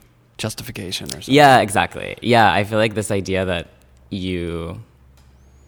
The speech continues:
Speaker 2: insert value to the work because it's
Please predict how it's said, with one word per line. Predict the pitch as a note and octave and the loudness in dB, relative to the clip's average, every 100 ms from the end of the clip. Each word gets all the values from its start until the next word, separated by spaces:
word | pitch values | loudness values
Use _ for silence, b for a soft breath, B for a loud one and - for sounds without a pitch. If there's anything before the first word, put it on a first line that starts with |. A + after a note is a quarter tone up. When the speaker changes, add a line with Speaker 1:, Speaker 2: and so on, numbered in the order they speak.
| _ _ _ _ _ _ _ _ _ _ - | _ _ _ _ _ _ _ _ _ _ -4
Speaker 2:
insert | A2+ G2+ A2+ G2 F2+ | -4 -2 0 0 -2
value | G2 - E2+ E2+ F2 D#2 | -6 0 2 2 -2 -8
to | G2 | -10
the | D#2+ | -8
work | B1+ A#1 - - | -6 -8 -8 -14
because | - - - | -14 -14 -16
it's | - - - - | -18 -16 -18 -20